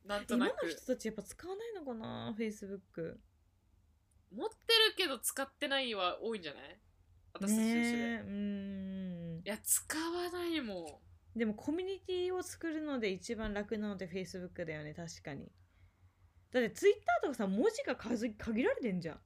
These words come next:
Speaker 1: 確かにね。
Speaker 2: ね。しかもさ、他のさ、媒体でさ、このグループ内だけでこう発信できるのってあんまなくない？
Speaker 1: ないないない。
Speaker 2: ミクシー。
Speaker 1: あ、ミクシーってまだあ-、
Speaker 2: 夏。
Speaker 1: いや、あ、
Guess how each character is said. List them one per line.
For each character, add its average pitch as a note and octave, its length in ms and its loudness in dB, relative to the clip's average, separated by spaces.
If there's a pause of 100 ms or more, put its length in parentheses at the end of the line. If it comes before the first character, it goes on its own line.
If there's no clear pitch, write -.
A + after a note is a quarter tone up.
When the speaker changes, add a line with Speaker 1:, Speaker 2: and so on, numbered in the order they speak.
(920)
Speaker 1:
確 G3 200 -4
か F3 80 -4
に D#3+ 100 -10
ね。 F#3+ 220 -8 (200)
Speaker 2:
ね。 A#3 400 2
し - 100 -10
か E4+ 100 2
も C#4 100 4
さ、 A3 260 0 (320)
他 - 280 4
の G#4 160 0
さ、 E4+ 260 0
媒 B3 260 4
体 C#4+ 220 0
で C4 120 -2
さ、 B3 160 -4
こ A3 160 -6
の F3+ 180 -2 (920)
グ C4 140 6
ル G4 220 10
ー - 40 -10
プ G#4 100 4
内 F4+ 220 2
だ A#3+ 120 2
け A#3+ 120 2
で G#3 100 0
こ G3 200 2
う - 20 -4
発 G#3 240 -6
信 D4+ 240 -4
で C#4 100 0
き D4 120 -2
る C4+ 60 2
の A#3 40 0
っ F#3+ 40 -2
て F#3 100 2
あ F3+ 40 0
ん F#3 60 -2
ま G3 60 -2
な F3+ 140 -2
く F#3+ 120 -4
な E3 180 -4 (800)
い？ E3 40 -16
Speaker 1:
な F3+ 120 -2
い C4 60 10
な D#4+ 60 12
い - 20 12
な - 0 -
い。 - 40 8
Speaker 2:
ミ - 60 2
ク D4+ 60 0
シ A3 320 2
ー。 - 1300 -2
Speaker 1:
あ、 - 160 0 (300)
ミ D4 120 6
ク - 60 4
シ - 100 4
ー - 40 -4
っ - 20 0
て G#3+ 80 4
ま G#3 120 4
だ B3+ 100 8
あ-、 - 100 4
Speaker 2:
夏。 D#4 180 -2
Speaker 1:
い - 20 6
や、 A3+ 200 6
あ、 A#3 180 4